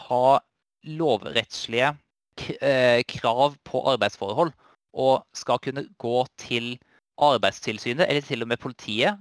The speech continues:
og trygt melde fra om uverdige forhold på arbeidsplassen. Og jeg vil at det skal være god tilgang på flere slike arbeidsplasser. Hvis du ser litt i lovverket på for eksempel New Zealand, eller,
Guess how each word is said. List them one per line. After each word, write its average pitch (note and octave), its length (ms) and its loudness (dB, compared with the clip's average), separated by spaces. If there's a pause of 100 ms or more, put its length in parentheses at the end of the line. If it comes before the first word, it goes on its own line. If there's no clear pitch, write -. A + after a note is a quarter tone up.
og C#3 140 0 (180)
trygt - 420 -8
melde C3+ 220 -10
fra A#2+ 460 0 (100)
om C3 220 -8 (280)
uverdige A#2+ 400 0
forhold A#2 220 -4
på B2+ 140 -2
arbeidsplassen. G#2 400 -2
Og B2+ 80 0
jeg C3 140 2
vil A#2+ 120 -2
at A#2 80 -2
det - 80 -16
skal C#3 160 0
være A#2+ 200 4 (500)
god C#3 300 -2
tilgang C#3 480 -2
på D3+ 120 -4
flere A#2+ 480 -4
slike C#3+ 320 -4
arbeidsplasser. B2 540 0 (480)
Hvis D3+ 140 -6
du E3+ 200 -4
ser C#3+ 440 0
litt C3 180 -8
i D#3+ 60 -6
lovverket C3 680 0 (140)
på A2+ 280 -2
for D3 120 -8
eksempel A#2+ 280 -10
New A#2+ 100 -8
Zealand, B2+ 380 -2 (260)
eller, B2+ 360 0